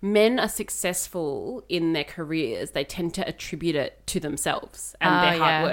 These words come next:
Speaker 1: work and their, you know, skills or whatever. When women succeed in their careers, they tend to attribute it to the help they had along the way and the team they had behind them and the other people they worked with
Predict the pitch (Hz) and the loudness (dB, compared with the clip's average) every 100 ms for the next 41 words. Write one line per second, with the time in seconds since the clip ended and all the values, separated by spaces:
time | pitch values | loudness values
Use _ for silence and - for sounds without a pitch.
0 | 139 147 - 151 135 139 131 135 160 - | 0 -4 -4 -4 0 0 0 -2 -4 -6
1 | 175 - 113 147 - - 170 143 - 147 | -4 -4 -6 -10 -8 -6 -4 -6 -6 -6
2 | 120 104 - - - - - - _ 202 | -4 -4 -4 -10 -16 -20 -20 -20 _ 2
3 | 208 196 220 254 233 190 185 - - 175 | 4 4 2 2 2 0 -2 -8 -4 -2
4 | 165 147 - 165 160 156 139 156 160 - | 0 -2 -4 -6 -2 0 -2 -4 -10 -4
5 | 180 196 - - - 180 175 160 - - | -2 -2 -6 -10 -8 -4 -2 0 -2 -6
6 | - - 165 151 151 - 160 - 147 147 | -8 -4 -2 -2 -6 -4 -4 -2 -4 -4
7 | 147 147 147 151 175 151 - 151 156 - | -6 -6 -6 2 4 4 2 -4 -6 2
8 | 202 202 160 156 147 143 - 196 190 156 | 4 4 2 -2 -6 -8 -2 0 2 0
9 | - - 151 151 175 175 180 - 170 170 | -4 -6 -6 -4 -6 -4 -4 -4 -6 -6
10 | 160 156 175 202 - - - | -4 -2 2 2 2 -6 -10